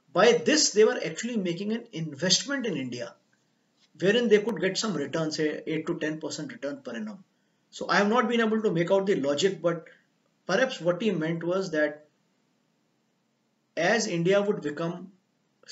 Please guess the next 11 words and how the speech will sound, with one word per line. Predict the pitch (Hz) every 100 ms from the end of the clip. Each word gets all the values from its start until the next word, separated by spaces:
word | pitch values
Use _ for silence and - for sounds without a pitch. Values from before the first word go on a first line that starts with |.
| - - -
uh, | 123 110 90 - - -
would | 165
increase | 165 156 165 180
the | 202
capacity | - 135 139 131 156 156 170
of, | 147 - - -
uh, | 117 117 110 101 95
milk | 110 147 170 -
producing | 135 147 151 160 160
in | 147 151
it, | 151 -